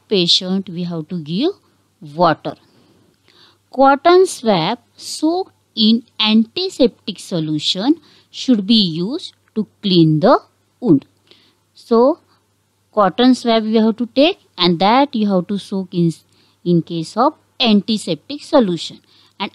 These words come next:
after soaking that, we have to clean that wound with the ho-, help of that cotton swab. Oily ointment should not be applied.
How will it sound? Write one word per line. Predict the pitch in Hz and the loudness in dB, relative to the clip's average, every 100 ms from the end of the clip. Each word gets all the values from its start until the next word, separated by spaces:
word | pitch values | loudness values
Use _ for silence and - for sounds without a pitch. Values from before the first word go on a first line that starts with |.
| 208 | -6
after | 185 - 311 370 | -6 -2 -2 -2
soaking | - 254 170 208 180 | -2 -2 -2 -2 0
that, | 156 156 254 - _ _ | 0 -4 -8 -10 _ _
we | 180 202 | -4 -2
have | 196 180 - | 0 -2 -2
to | 294 370 - _ _ | -2 -2 -6 _ _
clean | - 277 294 277 | 2 6 8 6
that | 220 202 190 _ | 4 0 -4 _
wound | 208 185 302 - _ _ | -8 -2 -2 -4 _ _
with | 190 160 | -16 -8
the | 208 | -4
ho-, | 190 196 - | -4 -6 -12
help | 190 165 151 | -12 -12 -10
of | 165 156 156 | -8 -10 -8
that | 185 311 - _ _ _ | -6 -6 -8 _ _ _
cotton | 170 160 143 180 294 - _ | -6 -4 -4 0 0 0 _
swab. | _ - - 247 127 - _ _ _ _ _ _ _ _ _ _ _ _ _ _ _ _ _ _ _ _ _ _ _ _ _ _ _ _ _ _ _ | _ -20 -2 -2 -2 -8 _ _ _ _ _ _ _ _ _ _ _ _ _ _ _ _ _ _ _ _ _ _ _ _ _ _ _ _ _ _ _
Oily | 254 269 285 294 349 392 - | 0 4 6 4 4 0 -2
ointment | 220 180 180 190 180 214 294 | 0 2 2 0 -2 2 0
should | - - 247 220 | 0 -6 0 2
not | 185 180 180 175 160 | 2 2 0 -2 -4
be | 170 311 466 _ _ _ - | -2 -2 -2 _ _ _ -4
applied. | 190 - 160 131 - | -4 -4 -12 -14 -16